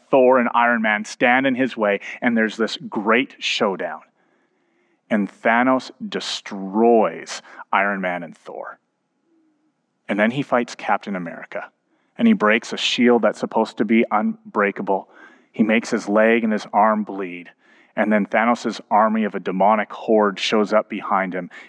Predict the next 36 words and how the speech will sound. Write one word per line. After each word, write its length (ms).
and 160
Captain 400
America 460
is 100
standing 480
there 240
completely 520
by 220
himself. 720
And 160
yet 140
he 140
gets 340
up 180
one 380
more 240
time. 480
He's 240
bloodied 420
up. 340
He 140
has 180
a 60
face 520
covered 440
in 160
dirt. 420
And 80
then 100
he 60
hears 300
a 60
cackling 640
in 80
his 180
ear 340